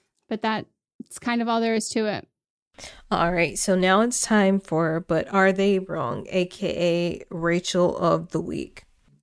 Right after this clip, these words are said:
Speaker 2: And this is where we nominate someone, m-, maybe in pop culture, in the news, that has been the worst of the re-, week, the wrong of the week. So mine is celebrities who take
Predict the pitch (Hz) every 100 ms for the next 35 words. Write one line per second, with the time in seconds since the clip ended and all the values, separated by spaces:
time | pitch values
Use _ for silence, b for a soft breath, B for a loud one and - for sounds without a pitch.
0 | - 190 196 208 208 254 - 220 208 214
1 | 202 180 185 185 175 170 - - 170 165
2 | 165 160 160 160 160 190 165 165 143 180
3 | - - - 285 269 269 233 220 - 180
4 | 180 170 180 196 202 202 - B B B
5 | B 208 190 220 214 202 220 233 240 240
6 | 240 233 208 208 196 165 156 165 - 151
7 | 156 147 143 - 170 156 - _ 170 165
8 | 151 147 147 170 165 147 131 - - -
9 | 190 175 175 202 233 233 196 180 180 -
10 | 170 160 165 185 185 190 190 - 175 160
11 | 160 160 156 - - - 180 180 - -